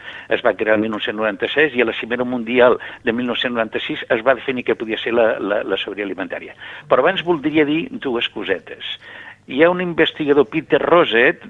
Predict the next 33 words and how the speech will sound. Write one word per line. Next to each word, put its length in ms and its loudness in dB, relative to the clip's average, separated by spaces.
de, 180 0
de, 160 -12
un 160 -18
docent 320 -6
de 80 0
Berkeley, 400 0
que 80 0
treballa 320 -2
molt 160 -4
amb 140 -8
els 100 -14
conceptes 380 -8
de 80 -4
sobirania 320 -8
alimentària, 560 0
que 160 4
deia 220 2
més 180 0
o 80 0
menys 320 0
que 140 -10
el 100 -2
principal 480 0
atemptat 480 0
contra 320 -2
la 160 0
sobirania 300 -4
alimentària, 500 -2
que 80 -4
ara 140 -2
definirem 420 -6
què 220 0
és, 100 -12